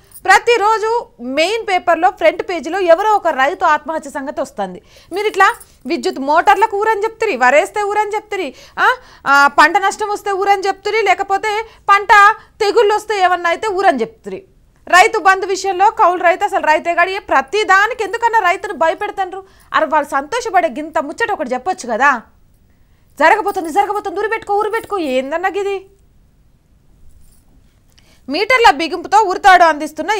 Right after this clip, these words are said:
ఏపీ సర్కారు. ఇగో ఇదే చెప్తున్నా, ఈడైపోయింది తెలంగాణలో ఉరితాడు అని చిచ్చుడు. ఇక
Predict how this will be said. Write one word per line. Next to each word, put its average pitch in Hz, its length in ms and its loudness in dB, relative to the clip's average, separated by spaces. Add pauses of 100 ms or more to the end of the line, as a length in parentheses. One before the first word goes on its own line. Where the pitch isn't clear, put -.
(120)
ఏపీ 311 200 -4
సర్కారు. 247 420 0
ఇగో 254 200 0
ఇదే 370 220 -2
చెప్తున్నా, 240 360 -4 (240)
ఈడైపోయింది 359 680 2
తెలంగాణలో 302 460 4
ఉరితాడు 277 340 4
అని 247 160 -2
చిచ్చుడు. 285 320 -4 (300)
ఇక 320 80 -2